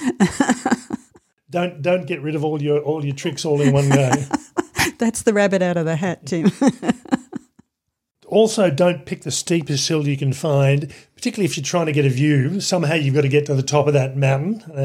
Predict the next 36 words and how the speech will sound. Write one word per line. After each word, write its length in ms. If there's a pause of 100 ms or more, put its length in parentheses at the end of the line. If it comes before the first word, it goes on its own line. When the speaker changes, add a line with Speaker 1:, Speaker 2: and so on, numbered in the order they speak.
(140)
Speaker 2:
and 120
if 140
you 60
can 80
get 160
a 20
view 240
without 300
having 180
to 80
climb 340
a 60
mountain, 420 (320)
and 160
it 80
is 120
possible, 560 (320)
uh, 240 (100)
that's 220
the 80
way 180
you 100
wanna 200
go. 320 (640)
Speaker 1:
You 80
also 200
need 200
to 80
pick 180
a 60
trail 380
that 100
has 160
plenty 280
of 80
facilities. 800